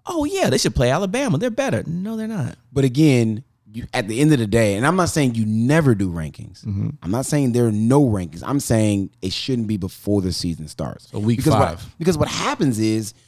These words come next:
Speaker 2: you start getting teams who lose games, and we say, "Well, it was a good loss." Based on what?
Speaker 1: No.
Speaker 2: Another team
Speaker 1: See, but
Speaker 2: that was ranked and shouldn't have been?
Speaker 1: But that's the
Speaker 2: That's
Speaker 1: problem.
Speaker 2: garbage.
Speaker 1: But see, that's the problem to me. It's like, it's like Alabama, that, that text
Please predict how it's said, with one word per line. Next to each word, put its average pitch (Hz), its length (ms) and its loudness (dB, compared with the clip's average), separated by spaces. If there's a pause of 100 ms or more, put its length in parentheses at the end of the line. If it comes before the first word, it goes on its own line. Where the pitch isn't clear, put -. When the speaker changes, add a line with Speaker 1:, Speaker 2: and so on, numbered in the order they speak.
(140)
Speaker 2:
you 151 100 -8
start 170 240 0
getting 143 200 4
teams 165 360 0
who 131 180 0
lose 135 420 2
games, 123 560 2 (340)
and 123 140 0
we 143 80 2
say, 120 400 2 (340)
"Well, 196 140 0
it 185 80 2
was 110 120 0
a 110 60 -4
good 120 280 -2
loss." 117 560 -4 (380)
Based 339 240 -6
on 165 300 -2
what? 196 260 2
Speaker 1:
No. 135 100 0
Speaker 2:
Another 160 340 0
team 214 160 -4
Speaker 1:
See, 240 320 0 (160)
but 131 60 -2
Speaker 2:
that 131 120 -4
was 127 160 -6
ranked 165 300 -4
and 190 100 -4
shouldn't 233 240 -2
have 254 100 -4
been? 302 200 -2
Speaker 1:
But - 180 -4
that's 170 220 0
the - 80 -4
Speaker 2:
That's 107 100 -2
Speaker 1:
problem. 196 360 2
Speaker 2:
garbage. 117 280 -2
Speaker 1:
But 127 160 -2
see, 147 80 -2
that's 135 320 0
the 139 80 -4
problem 147 360 -2
to 117 100 -4
me. 117 120 2
It's 98 140 -2
like, 127 140 2
it's - 140 -12
like 120 180 0
Alabama, 107 480 2
that, 101 260 0
that 107 220 -2
text - 400 0